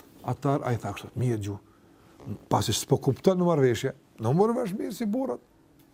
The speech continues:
S'po kupton në marrëveshje. Atë ne e bëjmë një punë tjetër. Çdo përgojim që raportohet se e ke bërë, nesër më agjërushim mirë. Po nesër agjërojmë, po, po nesër ka agjërim.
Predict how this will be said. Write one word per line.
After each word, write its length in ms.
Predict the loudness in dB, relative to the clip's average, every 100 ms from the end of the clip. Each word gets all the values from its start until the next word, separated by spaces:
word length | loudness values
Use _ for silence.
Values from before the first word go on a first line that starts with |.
| -12
S'po 200 | 4 4
kupton 240 | 6 6 6
në 80 | 6
marrëveshje. 400 | 4 2 -2 -12 _ _ _ _ _ -14
Atë 240 | -12 -8
ne 160 | -6 -4
e 60 | -4
bëjmë 160 | -4
një 60 | -6
punë 160 | -6 -8
tjetër. 220 | -10 -20 _ _ _ _ _ -2
Çdo 160 | 0 2
përgojim 400 | 0 4 4 2
që 160 | 0 0
raportohet 560 | 2 0 2 2 2 -6 -12 _ -18 _ -10
se 160 | -2 0
e 60 |
ke 80 | 2
bërë, 320 | 4 2 0 -6 -20 _ _ -4
nesër 320 | 0 2 2 0
më 100 | 2
agjërushim 480 | 2 4 2 0 -6
mirë. 120 | -10 _ _ -20 _ _ -20 -20 -20 _ _ _ -20 -20 -20 _ _ _ -20 -12
Po 100 | -8 -2
nesër 240 | 0 2
agjërojmë, 360 | 2 2 2 -4 -12 -16
po, 140 | -10 -6
po 100 | -2
nesër 220 | -2 -2 0
ka 120 | 2
agjërim. 280 | 2 0 -2